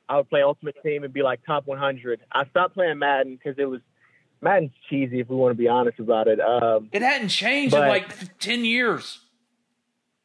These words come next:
Speaker 1: Exactly. So I, I stopped playing Madden, um, and now I would say it's definitely Call of Duty, without a doubt.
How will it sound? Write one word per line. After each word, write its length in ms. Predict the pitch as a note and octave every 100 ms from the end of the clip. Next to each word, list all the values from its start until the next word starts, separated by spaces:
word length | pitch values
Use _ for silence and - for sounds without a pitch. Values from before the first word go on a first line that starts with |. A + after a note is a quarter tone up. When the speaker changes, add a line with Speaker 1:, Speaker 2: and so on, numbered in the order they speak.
| -
Speaker 1:
Exactly. 640 | D#3+ D3 F3+ E3+ C3+ A2 A2 -
So 80 |
I, 120 | D#3+ A#2+
I 80 | F#3 -
stopped 240 | G3+ F#3
playing 240 | F#3+ E3+
Madden, 480 | D#3 D#3+ D3+ C#3 C3 _
um, 420 | C#3 C#3 C3+ B2 A#2
and 120 | C3 C3+
now 460 | D3+ D#3 D3+ D3 C#3+
I 80 |
would 140 | F#3+ E3+
say 120 | E3+
it's 120 | C#3
definitely 300 | C#3 C#3 B2+
Call 180 | B2 A#2
of 60 | A2
Duty, 260 | G#2+ G2+
without 260 | A2+ C3 B2
a 40 |
doubt. 320 | A2+ A2+ G2+